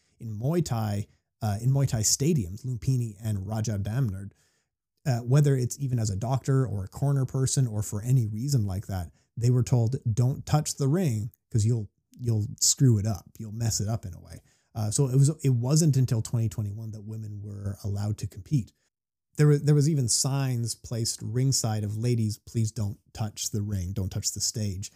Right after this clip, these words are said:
Uh, but I think even now there's certain traditions that they're trying to uphold of, like, women can't go over the top rope for various reasons. They have to go through the very bottom rope.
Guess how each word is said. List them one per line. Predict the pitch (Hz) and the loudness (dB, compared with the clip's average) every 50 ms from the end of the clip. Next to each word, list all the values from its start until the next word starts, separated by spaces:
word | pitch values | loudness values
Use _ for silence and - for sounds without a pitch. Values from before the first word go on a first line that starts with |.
| _ - _ _ _ | _ -20 _ _ _
Uh, | - 107 101 - | -6 -6 -4 -2
but | - 123 | -2 0
I | 131 | 0
think | 139 240 220 | 0 0 2
even | 220 220 175 175 147 135 | 2 2 4 4 4 4
now | 139 143 147 131 | 4 4 2 2
there's | 120 113 - | 2 0 0
certain | - 123 123 120 | -2 -2 -4 -4
traditions | - - 110 98 107 120 110 - - 113 107 | -2 0 0 0 0 0 -2 -2 -2 -2 -2
that | 107 107 | -2 -4
they're | 110 101 | -6 -8
trying | - - 113 110 101 | -6 -4 -4 -4 -4
to | - - | -6 -8
uphold | 117 104 - - - - 107 104 104 101 101 | -8 -10 -10 -10 -6 -4 -4 -2 -2 -4 -4
of, | 104 104 - | -6 -8 -6
like, | 101 101 - | -6 -6 -4
women | - 113 127 127 127 117 113 | -2 0 2 2 2 2 0
can't | 104 - - 123 113 113 - | -2 -2 -4 -4 -4 -4 -4
go | - 107 104 113 | -6 -6 -4 -6
over | 113 117 113 | -6 -8 -8
the | 101 - 107 | -12 -14 -16
top | - - - 113 120 127 - | -12 -8 -6 -6 -6 -4 -2
rope | 139 127 127 123 123 - | 0 0 0 0 -2 -6
for | - - 120 | -8 -6 -4
various | 107 113 117 113 110 113 110 - | -2 0 0 0 2 0 0 -2
reasons. | 113 117 113 117 113 107 | -2 -2 -2 -2 -2 -4
They | - 104 | -4 -4
have | 107 101 98 - | -4 -4 -4 -4
to | 107 | -4
go | 107 104 | -4 -6
through | - - 110 101 | -8 -10 -12 -14
the | 101 101 | -14 -12
very | 104 110 104 101 95 92 104 _ _ | -10 -6 -6 -4 -4 -6 -8 _ _
bottom | - - 113 123 123 123 120 117 120 | -8 -4 -2 0 0 2 2 2 2
rope. | 120 120 120 113 - | 2 0 0 -2 -4